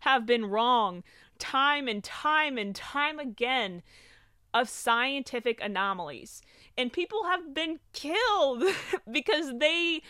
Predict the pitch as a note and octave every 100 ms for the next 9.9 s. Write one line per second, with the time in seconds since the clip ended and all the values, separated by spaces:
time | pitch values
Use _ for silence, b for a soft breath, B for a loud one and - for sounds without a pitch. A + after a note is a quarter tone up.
0 | B B A#3 C4+ C4+ C4+ C4+ B B -
1 | F4 F4+ F#4+ - D4 C#4+ - A#3+ A#3 A#3+
2 | - C#4 C4 B3 A3 G#3 A#3 C4 C4 A#3+
3 | A#3 C4+ D4 B3+ - - C#4+ D4 - F#3+
4 | F3 A3 - b b b b B3 B3 A3
5 | F3+ A3 A3+ G#3+ F#3+ F#3 - G#3 G3 -
6 | - A#3+ A#3 A#3 A#3 - b - - G#3
7 | G#3 G#3+ - A3 G3 G3 - G3 F#3 -
8 | F#3+ F#3 F#3 G3+ F3+ _ - F#3 C3 B1+
9 | - b b b b F#3+ G3 A3